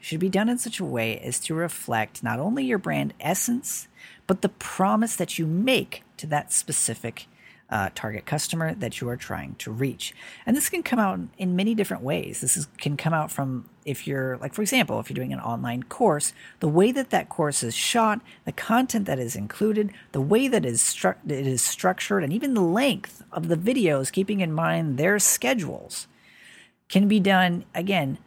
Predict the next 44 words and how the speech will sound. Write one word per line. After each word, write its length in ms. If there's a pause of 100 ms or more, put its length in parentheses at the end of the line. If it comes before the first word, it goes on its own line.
(180)
keeping 420
in 140
mind 320
your 160
overall 540
brand 320
strategy 800 (400)
in 100
that 160
specific 580 (120)
brand 380
touch 300
point. 220 (220)
So 120
we'll 100
see 180
this 220
a 60
lot 320
as 200
well 380
into 420
the 120
way, 540 (420)
uh, 280
like, 140 (160)
even 240
something 580
as 680 (220)
well 200
known 200
as 160
Apple 340
products. 600 (500)
A 60
lot 180
of 80
times 340
you 80
can 160
just 160
take 220
a 40
look 500